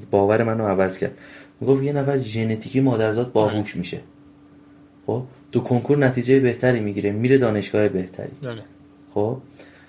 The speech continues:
Speaker 1: بخوایم حساب کنیم اونی که هوش کمتری داره در حقش بی‌عدالتی شده، درسته؟
Speaker 2: آره، انگار، انگار مثلاً تو، تو، تو تقسیم هوش انگار بهش کم رسیده دیگه.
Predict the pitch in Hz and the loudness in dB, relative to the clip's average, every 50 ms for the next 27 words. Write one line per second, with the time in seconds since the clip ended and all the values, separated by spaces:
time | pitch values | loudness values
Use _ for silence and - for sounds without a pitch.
0 | - - - - - - - - - - - - - - - - - - - - | -20 -20 -20 -20 -20 -20 -20 -20 -20 -20 -20 -20 -20 -20 -20 -20 -20 -20 -20 -20
1 | - - - - - - - - - - - - - 120 120 120 123 127 123 120 | -20 -20 -20 -20 -20 -20 -20 -20 -20 -20 -20 -10 -2 -2 0 0 0 -2 -2 -2
2 | 120 117 - 123 120 117 - 127 120 135 151 147 139 - 135 147 151 143 135 117 | -2 -2 0 0 -2 -2 -2 -4 -2 -2 -2 -4 -6 -6 -4 -2 -2 -2 -2 -4
3 | 110 107 - 117 - - 113 107 - 117 110 107 107 - 113 113 113 110 117 127 | -6 -6 -6 -8 -4 -4 -6 -4 -2 -2 -2 -2 -2 -2 -2 -2 0 0 0 0
4 | 147 147 135 131 131 131 131 135 135 - - 107 101 95 95 90 90 87 90 95 | 2 2 0 0 0 2 2 2 0 0 2 2 2 2 2 -2 -2 -4 -6 -8
5 | - - - - - 90 98 101 101 - - - 92 92 90 87 - 135 139 151 | -12 -12 -12 -10 -8 -6 -4 -4 -6 -6 -4 -4 -2 -2 -2 -4 -4 -2 -2 0
6 | 156 147 139 147 147 151 143 143 156 160 151 143 - 147 151 151 - - - - | 0 2 2 2 2 2 4 4 4 2 2 0 0 -2 -2 -2 -4 -8 -20 -20
7 | - - - 135 139 - - 131 - - 143 139 127 - - - - 139 131 131 | -12 -4 -4 -4 -2 0 -2 -2 -2 0 -2 -2 -2 -2 -4 -4 -2 -2 -2 0
8 | 131 127 127 143 151 156 151 - - 131 127 123 127 139 135 135 131 - - - | -2 -2 0 2 2 2 0 -2 -4 -6 -4 0 0 0 2 0 0 -2 -4 -6
9 | 143 127 127 120 107 98 - - 107 107 104 98 101 98 95 98 | -4 -4 -4 -4 -6 -8 -8 -10 -10 -10 -10 -12 -12 -14 -14 -14